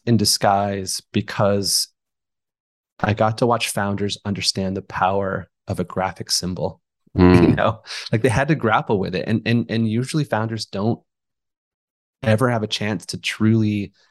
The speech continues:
Speaker 1: take to heart the power of design, <laughs> you
Speaker 2: Mm.
Speaker 1: know? And so th-, this was kind of this moment where they're like, we were supposed, we're about to have our first company retreat,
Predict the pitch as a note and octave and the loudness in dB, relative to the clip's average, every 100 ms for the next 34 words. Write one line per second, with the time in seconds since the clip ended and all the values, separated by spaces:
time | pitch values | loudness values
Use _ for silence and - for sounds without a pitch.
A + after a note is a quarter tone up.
0 | _ _ - - A2 - G#2 - G#2 - | _ _ -2 2 2 0 -4 0 -2 -2
1 | F2+ - - G2+ G2 G2 F#2 E2+ - F2+ | -10 -10 -8 -2 0 0 -2 -6 -8 -8
2 | F#2+ G2 - - _ - A2 F2 F2+ G#2+ | -6 -8 -10 -14 _ 0 6 8 8 6
3 | A2 D2+ - - - - _ _ - B2 | 2 -2 -12 -16 -18 -20 _ _ 2 4
4 | A#2 A2+ - A#2 A2+ G2+ A2 G#2+ A#2 G#2+ | 4 2 4 4 4 2 -2 -4 -4 -4
5 | - B2 G#2+ - G#2+ G2+ B2 F#2+ G2+ G2+ | -2 0 0 0 0 2 0 -2 -4 -6
6 | G2+ - G#2 G2 - G2+ A2 G2+ G2+ A#2+ | -8 -6 -6 -4 -2 -2 0 0 0 -2
7 | G2+ G2+ - G#2 - - - A3 G#2 G#2+ | -2 -4 -2 -2 -2 -8 -4 -2 0 -4
8 | F#2+ - B2+ A#2 | -4 -2 0 -2